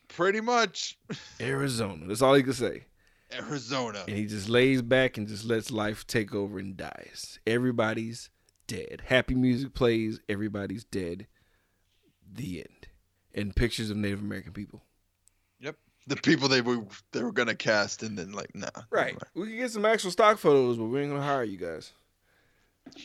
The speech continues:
Speaker 1: You mind standing over there
Speaker 2: You
Speaker 1: and
Speaker 2: know
Speaker 1: take
Speaker 2: what,
Speaker 1: a
Speaker 2: though? They,
Speaker 1: picture?
Speaker 2: they probably read the script and like, "Nope."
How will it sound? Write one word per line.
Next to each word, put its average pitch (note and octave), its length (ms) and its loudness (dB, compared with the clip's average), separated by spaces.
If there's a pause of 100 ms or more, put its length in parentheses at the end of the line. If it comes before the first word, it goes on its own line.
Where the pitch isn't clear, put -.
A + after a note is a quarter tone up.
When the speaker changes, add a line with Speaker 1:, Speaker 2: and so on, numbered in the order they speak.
(1080)
Speaker 1:
You C#3 100 2
mind D#3+ 220 4
standing D#3 320 4
over D3+ 120 8
there B2+ 120 6
Speaker 2:
You - 40 8
Speaker 1:
and - 60 4
Speaker 2:
know C3 60 6
Speaker 1:
take A3 80 8
Speaker 2:
what, A#3+ 80 8
Speaker 1:
a - 20 0
Speaker 2:
though? A#3+ 80 4
They, - 80 4
Speaker 1:
picture? C3 160 2
Speaker 2:
they C3 100 2
probably E3 200 2
read C#3 160 6
the A#2+ 40 -4
script D#3 300 -2
and B2 80 -8
like, G2+ 200 -10
"Nope." G#3+ 360 4